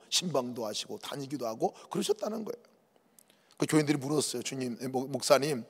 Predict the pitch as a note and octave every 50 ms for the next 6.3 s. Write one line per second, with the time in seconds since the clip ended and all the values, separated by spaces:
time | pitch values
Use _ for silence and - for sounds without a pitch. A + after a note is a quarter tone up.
0 | - - - - - - - - - _ - A#2 A2+ C3+ D#3+ G3+ A3 - - -
1 | - - - - - - - G3 F#3+ F#3+ D#3+ - - - - D#3 - A#2+ A#2 A#2+
2 | A#2 - - - A#2+ - - - - A#2 A#2 C3+ D#3+ - - - - - - -
3 | - F#3+ F#3 F3 D#3 D#3 D#3+ F3+ A3+ B3 _ _ _ - - A2 - - A2 A2
4 | A#2 B2 B2 A#2 A#2+ _ _ _ _ - - - - - D#3+ C#3 A#2+ D3 D#3 C#3+
5 | C#3+ C#3 A#2 B2+ A#2 - C3+ B2+ B2 G#2+ G2+ - - B2+ A#2+ A2+ G#2+ G#2 - -
6 | - A2 A2 G#2+ G#2